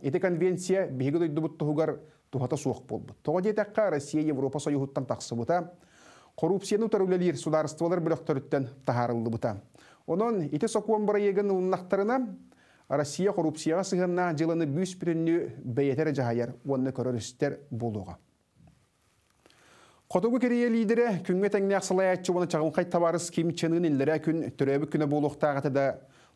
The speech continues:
дойдугун отоҕора белитээбэтлэр диэн ыкса ыллара соҕуруу Корейдер муҥатыйа уонна улаханнык дьиибэрги ылараллар.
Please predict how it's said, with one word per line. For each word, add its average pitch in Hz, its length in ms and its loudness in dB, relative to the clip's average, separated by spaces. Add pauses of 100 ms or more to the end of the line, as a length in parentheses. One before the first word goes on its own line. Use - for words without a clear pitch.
дойдугун 170 420 2
отоҕора 202 320 2
белитээбэтлэр 175 640 2
диэн 185 200 2
ыкса 180 260 0
ыллара 175 480 2
соҕуруу 156 360 0
Корейдер 156 360 0
муҥатыйа 143 420 2
уонна 156 220 2
улаханнык 135 340 2
дьиибэрги 131 380 0
ылараллар. 104 420 -4